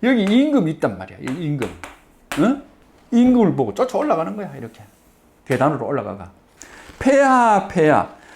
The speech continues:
폐하가 지금 보고 있는 책이 무슨 책입니까?" 이래 얘기를 하는 거야. "어,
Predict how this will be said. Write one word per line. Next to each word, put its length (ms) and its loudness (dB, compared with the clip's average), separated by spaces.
폐하가 580 4
지금 400 0
보고 360 2
있는 680 -4
책이 640 -2
무슨 420 -2
책입니까?" 1300 -2
이래 160 -8
얘기를 200 -8
하는 160 -16
거야. 100 -20
"어, 360 2